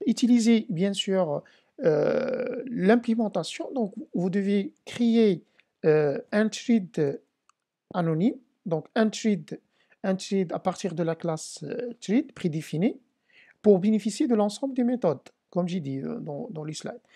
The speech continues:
Alors, euh, je vais donc l'appeler T deux égale new thread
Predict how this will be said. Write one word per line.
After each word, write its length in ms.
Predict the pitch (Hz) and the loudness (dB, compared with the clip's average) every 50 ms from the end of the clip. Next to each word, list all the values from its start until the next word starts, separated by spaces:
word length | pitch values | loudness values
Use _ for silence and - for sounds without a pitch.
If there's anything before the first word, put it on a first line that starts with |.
| - - _ _ | -20 -20 _ _
Alors, 400 | - 170 175 160 151 147 - - _ _ _ - | 2 4 4 4 4 2 -2 -6 _ _ _ -6
euh, 120 | 180 - - | -4 -4 -2
je 120 | - 151 180 | -2 -2 -2
vais 80 | 196 | 0
donc 220 | 170 190 185 190 - | 0 0 0 2 2
l'appeler 320 | 185 180 185 - 185 175 | 2 2 2 0 -4 -4
T 160 | - - 160 | -2 -4 -4
deux 240 | 135 139 190 262 381 | -2 0 2 0 0
égale 320 | - 226 160 175 170 170 175 - | 0 0 2 2 2 2 0 -2
new 500 | 196 165 175 185 196 190 185 175 160 - _ _ _ _ _ _ _ _ _ _ | -2 2 2 4 4 4 4 2 0 -2 _ _ _ _ _ _ _ _ _ _
thread 420 | - - - 170 220 285 - - | -14 -8 -2 0 0 0 0 -4